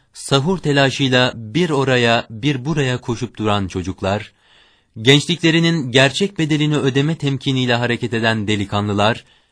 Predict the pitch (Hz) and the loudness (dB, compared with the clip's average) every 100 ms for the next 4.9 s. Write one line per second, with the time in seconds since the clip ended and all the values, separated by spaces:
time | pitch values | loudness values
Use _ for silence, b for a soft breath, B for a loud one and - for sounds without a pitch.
0 | b _ - 117 139 127 143 151 147 170 | b _ -6 0 0 4 2 2 2 0
1 | 110 123 117 123 117 113 120 127 b b | 0 0 2 2 2 2 2 2 b b
2 | b 170 202 - - 143 147 147 170 156 | b -6 -6 -6 -2 2 2 2 0 0
3 | 143 135 135 135 135 - 107 123 - 165 | 0 2 0 0 -2 -6 0 0 0 -2
4 | 131 120 110 110 117 117 - 117 | 0 -2 -2 -4 0 0 0 -4